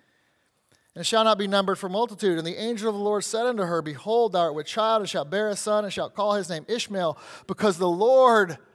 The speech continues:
hath heard thy affliction."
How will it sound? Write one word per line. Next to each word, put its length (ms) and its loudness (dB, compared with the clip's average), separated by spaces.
hath 220 -4
heard 720 4
thy 160 4
affliction." 720 2